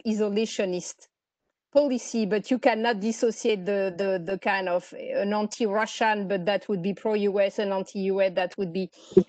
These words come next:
uh, uh, pro-Russia. Uh, uh, what you can identify is a kind of anti-Chinese constituency. It's usually, it's mostly visible among the, uh, uh, uh, ethnic Kazakhs.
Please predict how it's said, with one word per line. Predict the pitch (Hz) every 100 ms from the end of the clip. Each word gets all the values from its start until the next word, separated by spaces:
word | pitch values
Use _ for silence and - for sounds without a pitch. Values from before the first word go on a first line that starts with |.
| -
uh, |
uh, | 196 190 190
pro-Russia. | - 240 214 196 202 -
Uh, | 208 196 214
uh, | 214 214 208 151 151
what | - 220 233 269
you |
can | 247 254 220
identify | 202 233 277 233 233 202
is | 190 196
a | 208
kind | 202 202
of | 190 -
anti-Chinese | 208 202 214 - 214 202 190 -
constituency. | 196 190 - 254 214 190 - 190
It's | 180 -
usually, | 220 202 208 190 185
it's | -
mostly | 202 190 202
visible | 180 190 185 180 175
among | 180 175 175
the, | - 180
uh, |
uh, | 170 175 - 175
uh, | -
ethnic | 185 - 190 -
Kazakhs. | 196 180 170